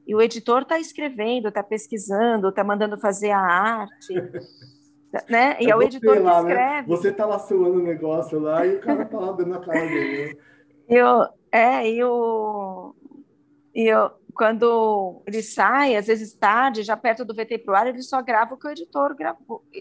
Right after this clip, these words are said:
Speaker 1: escreveu. É um trabalho de equipe, né? O repórter é, tem pouco tempo, às vezes, pra fazer alguma coisa. E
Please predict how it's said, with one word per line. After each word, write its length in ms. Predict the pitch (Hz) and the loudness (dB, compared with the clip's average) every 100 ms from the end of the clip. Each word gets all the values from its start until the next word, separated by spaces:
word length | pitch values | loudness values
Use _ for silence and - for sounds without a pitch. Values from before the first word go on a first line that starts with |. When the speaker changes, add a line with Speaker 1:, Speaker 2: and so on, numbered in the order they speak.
| - | -18
Speaker 1:
escreveu. 600 | - 262 269 220 214 202 - - - _ _ | -10 -6 -2 4 4 2 -6 -20 -20 _ _
É 100 | 254 320 | 0 2
um 40 | |
trabalho 320 | 277 277 269 | 2 0 0
de 120 | 247 | -2
equipe, 600 | 294 - 262 262 - 175 - _ _ - | -10 -10 -10 -10 -10 -10 -12 _ _ -10
né? 380 | 185 202 247 - _ _ _ _ | -4 -2 -4 -6 _ _ _ _
O 100 | - | -8
repórter 800 | 202 208 208 220 262 - 208 175 _ _ _ _ _ _ - | -6 0 4 6 4 2 -4 -4 _ _ _ _ _ _ -4
é, 280 | 220 208 196 | -2 0 0
tem 180 | 208 | -2
pouco 280 | 196 220 220 | 0 -2 -2
tempo, 340 | 262 240 262 247 | -2 -2 -2 -4
às 120 | 196 | -2
vezes, 360 | 214 220 202 | -2 -2 -6
pra 140 | - 202 | -8 -6
fazer 260 | 202 196 202 | -6 -4 -4
alguma 260 | 196 220 | -2 -6
coisa. 600 | 277 226 220 202 185 - - _ _ _ _ _ _ - | 0 4 4 2 -2 -10 -14 _ _ _ _ _ _ -6
E 1080 | 202 196 190 190 190 190 185 180 170 - | -2 0 0 0 -2 -2 -4 -4 -4 -6